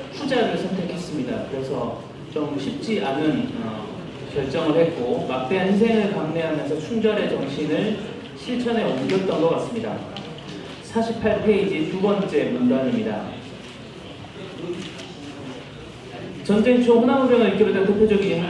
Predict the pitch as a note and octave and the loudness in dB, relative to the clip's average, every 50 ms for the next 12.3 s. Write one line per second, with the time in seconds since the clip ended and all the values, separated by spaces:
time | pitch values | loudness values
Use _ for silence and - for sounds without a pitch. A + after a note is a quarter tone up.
0 | - E3+ D#3+ - F3+ E3+ D#3+ D#3+ E3 - - - - - - - - G3 F#3+ F3+ | -4 -4 -2 0 2 2 2 2 2 0 0 -2 -2 -4 -4 -4 -2 -2 -2 0
1 | E3 - - - - - F#3 F3 - - E3 D3+ D3+ - - - - - - C#3+ | 0 0 -2 -2 -2 -2 -4 -4 -4 -4 -2 0 0 0 0 0 0 -2 -2 -4
2 | D3 D3+ D3+ D3+ C#3+ - D3 D3 D3 D3 E3+ F#3 F#3+ F#3+ F#3 E3+ - D#3+ D#3 D#3+ | -4 -4 -2 -2 -2 -2 0 0 0 0 0 0 2 2 2 0 0 2 2 4
3 | D#3+ D#3+ E3 E3 D#3+ D#3 D#3 D#3 G3 G3 F#3+ F#3+ D#3+ D3 - D#3 D3+ D3 D#3+ D#3 | 4 4 2 2 0 -2 0 2 4 4 4 4 2 2 2 0 0 0 0 0
4 | C#3+ C#3 C#3 - - C3+ C#3+ C#3 B2+ B2 B2 C3 A#2+ A#2+ - - - A#3 A3 - | 0 0 -2 -2 -2 -2 -2 -2 -4 -4 -4 -4 -4 -4 -4 -4 -4 -4 -4 -4
5 | G#3+ - F3 E3 E3 E3+ E3 E3 - - - - - - - - - - - - | -4 -4 -4 -6 -6 -6 -6 -8 -8 -8 -10 -10 -10 -10 -10 -12 -12 -12 -12 -12
6 | - - - - G3 G3+ G3+ G3+ G#3 G#3 A3+ G#3+ G#3 G#3 - G3+ F#3+ G3 G3 G3 | -12 -10 -2 0 2 4 4 4 6 6 4 4 4 2 2 2 0 0 0 0
7 | F#3 F3+ - D#3 E3 D#3+ D#3+ D#3 D#3 D3+ D3 - F3+ F3+ E3 E3 E3 D#3+ D#3+ D#3+ | -2 -2 0 0 0 0 0 -2 0 0 0 0 0 -2 -2 -2 -2 -2 -4 -4
8 | - - E3 D#3 D#3 D#3 D3 C#3 C3+ - - - - - F#3 - - - D#3+ D#3+ | -2 -2 -2 0 0 0 0 0 0 0 -2 -2 -4 -4 -4 -2 -2 0 0 0
9 | D3+ C#3+ D3 C#3+ C#3 D3 D3 - - - - D#3 F3 F3 F3 D#3+ D#3 - - B2+ | 0 0 0 -2 -2 -2 -2 -2 -4 -4 -4 -2 -2 0 2 2 2 2 0 0
10 | - - - D#3 - - - F#3 F3+ F3+ F3+ F3+ E3 D#3+ - - - - C3+ - | 0 0 0 -2 -2 -2 -2 -2 -2 -2 -2 -2 -2 -2 -2 -2 0 0 0 2
11 | G3 G#3+ F#3 D#3+ - - - - - - B2+ A#2+ A2 - - E3 F3 E3+ F3 F3 | 4 4 4 2 2 0 -4 -6 -6 -4 -2 -2 -2 -2 -2 -2 -2 -2 0 0
12 | E3+ C#3 B2 - - | 0 0 0 -2 -4